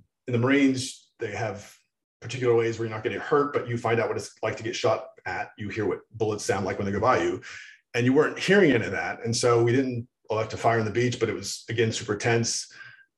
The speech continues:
And then we finally got, like, a hundred yards off shore, and it was all these camera crews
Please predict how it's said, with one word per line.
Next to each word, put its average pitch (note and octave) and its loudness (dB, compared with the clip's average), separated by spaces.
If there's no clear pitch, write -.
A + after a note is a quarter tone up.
And A2+ 0
then A#2+ 4
we A#2 2
finally B2 2
got, A#2+ 2
like, G#2 -6
a - -6
hundred B2 0
yards A#2 2
off - -8
shore, C3+ 4
and A2+ -2
it G2 -6
was G2+ -10
all C3 2
these B2 -2
camera B2 0
crews A#2+ 0